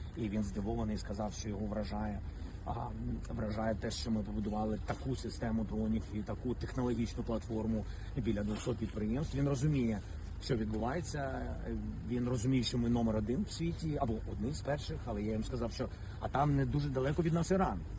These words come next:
І це велика небезпека. Вони так в топі стоять також по виробництву дронів. І тому для нас дуже важливо зупинити Росію. І Іран допомагає,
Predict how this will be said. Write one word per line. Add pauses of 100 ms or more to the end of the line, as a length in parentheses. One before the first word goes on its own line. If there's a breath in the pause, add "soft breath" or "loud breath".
(220)
І
це
велика
небезпека.
Вони
так
в
топі
стоять
також
по
виробництву
дронів. (320 loud breath)
І
тому
для
нас
дуже
важливо (800)
зупинити
Росію.
І
Іран
допомагає,